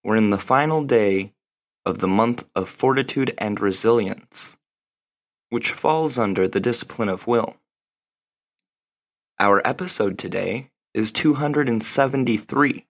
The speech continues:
You Can't Touch Me. Thank you for joining me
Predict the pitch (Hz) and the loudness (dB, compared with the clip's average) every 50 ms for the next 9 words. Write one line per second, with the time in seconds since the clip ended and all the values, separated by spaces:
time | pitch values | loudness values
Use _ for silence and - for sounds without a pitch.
0 | _ _ _ _ _ _ _ _ _ _ _ _ _ _ _ _ _ _ _ _ | _ _ _ _ _ _ _ _ _ _ _ _ _ _ _ _ _ _ _ _
1 | - 101 120 160 170 170 - - 143 143 143 143 - - - - - 123 - - | -4 0 0 0 0 0 -2 0 0 0 0 0 -4 -10 -8 -2 -2 -2 0 0
2 | - - 92 - - - _ _ _ _ _ _ _ _ _ _ _ _ _ _ | -2 -2 -2 -8 -8 -12 _ _ _ _ _ _ _ _ _ _ _ _ _ _
3 | _ _ _ _ _ _ _ _ _ _ _ _ _ _ _ _ _ _ _ _ | _ _ _ _ _ _ _ _ _ _ _ _ _ _ _ _ _ _ _ _
4 | _ _ _ _ _ - 131 151 170 160 127 123 123 123 - 117 104 101 - 92 | _ _ _ _ _ 0 0 0 2 2 0 0 0 2 0 0 0 2 2 2
5 | 92 92 92 95 95 95 98 110 123 131 | 2 2 2 0 0 0 0 -2 -4 -8